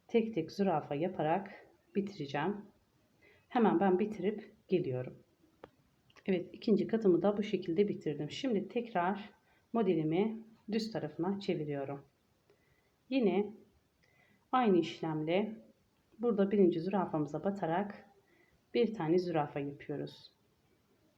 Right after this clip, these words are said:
Şöyle kapatmıyoruz arkadaşlar. Bir zürafa yapıyoruz burada da. Yine bu, burada tek tek zürafalarımıza batarak üç, üçüncü katımızı da bu şekilde yapalım.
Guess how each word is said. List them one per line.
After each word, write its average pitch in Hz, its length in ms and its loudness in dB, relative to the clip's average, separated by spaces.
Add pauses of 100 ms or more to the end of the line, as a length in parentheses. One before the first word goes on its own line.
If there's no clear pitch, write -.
(440)
Şöyle 202 300 -2
kapatmıyoruz 147 760 -4
arkadaşlar. 151 640 -6
Bir 190 160 -2
zürafa 147 400 -6
yapıyoruz 147 520 -12
burada 147 300 -10
da. - 260 -6 (920)
Yine 214 480 6 (520)
bu, 277 340 -2 (200)
burada 202 340 4
tek - 260 -2
tek 190 380 0 (480)
zürafalarımıza 156 840 0
batarak 214 600 0 (1160)
üç, - 240 -4 (220)
üçüncü - 400 0
katımızı 160 520 0
da 196 320 0 (420)
bu 233 80 -4
şekilde 156 400 -6
yapalım. 147 640 -4